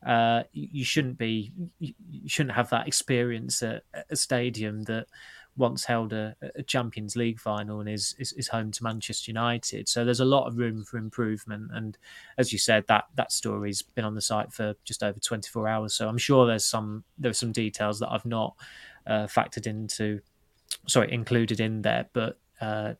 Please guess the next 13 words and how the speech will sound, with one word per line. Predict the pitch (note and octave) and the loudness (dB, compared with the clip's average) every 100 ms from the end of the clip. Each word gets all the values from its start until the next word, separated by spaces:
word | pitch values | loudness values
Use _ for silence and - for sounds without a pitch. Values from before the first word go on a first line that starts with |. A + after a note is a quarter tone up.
| - | -4
you | D3+ | -2
know, | A2+ G#2+ | -2 -4
there's, | D3+ C3+ A#2+ | 4 4 6
there's, | C3+ B2 - - | 2 2 0 -2
there's | - A#2 A#2 | -2 0 2
certainly | - D3 C3 B2 G#2+ | 4 6 4 2 -4
been | G#2+ A2+ A2 | -4 -4 -2
a | |
lot | A2+ - | -4 -4
of | - | -4
things. | A2+ G#2+ G#2 - - | -4 -4 -6 -8 -6
There's, | - - - | -2 -2 -2
there | B2+ A#2 | 2 2